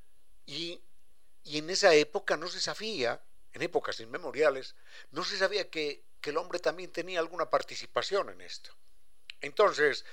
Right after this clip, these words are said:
las mujeres eran miradas como diosas, con una veneración absoluta, lo mismo que la lluvia, porque la lluvia era la que daba la vida. Entonces,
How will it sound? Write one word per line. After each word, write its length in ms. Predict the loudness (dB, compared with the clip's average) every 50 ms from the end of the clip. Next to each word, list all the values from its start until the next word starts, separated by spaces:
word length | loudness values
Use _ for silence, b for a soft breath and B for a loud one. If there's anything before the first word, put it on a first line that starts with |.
| B B B B B
las 220 | 8 10 10 10
mujeres 680 | 8 -4 -2 4 6 8 8 8 6 4 0 -2 -6 -8 -10 -8
eran 240 | -4 -2 -2 -2 -2
miradas 440 | -2 4 6 8 10 10 8 6 6
como 360 | 0 0 -2 0 4 4 2
diosas, 840 | 2 4 6 6 6 6 4 -4 -8 -8 -12 -12 -12 -10 -10 -10 -12 -14 -14 -14 -14 -14 -14 -14 -14 -14 -14 -4
con 160 | 0 0 0
una 140 | 2 0 0
veneración 680 | 0 0 -2 -2 2 2 2 2 0 -6 -6 -8 -6 -6
absoluta, 800 | -6 -6 -6 -8 -6 -6 -8 -8 -12 -12 2 4 4 4 4 0 -10 -14 -14 -14 -14 -14 -14 -16 -16 -16 -16 -4
lo 140 | -2 -2 -2
mismo 280 | -2 -2 -2 -2 -2
que 120 | 2 4 6
la 140 | 6 6
lluvia, 540 | 4 2 -4 -4 -4 -4 -4 -6 -8 -8 -8 -8 -10 -16 -12 -10
porque 220 | -8 0 4 6
la 80 | 6 6
lluvia 320 | 4 2 -8 -2 -2 2
era 100 | 6 6
la 140 | 6 6 6
que 120 | 4 6
daba 300 | 8 12 10 12 12 10
la 140 | 8 8 2
vida. 440 | 2 -2 -10 -10 -10 -12 -12 -12 -12 -16 -16 -14 -14 -14 -14 -14 -14 -14 -14 -14 -14 -12 -14 -14 -12 -12
Entonces, 840 | -12 6 10 10 10 10 10 6 4 6 4 2 0 -2 -4 -6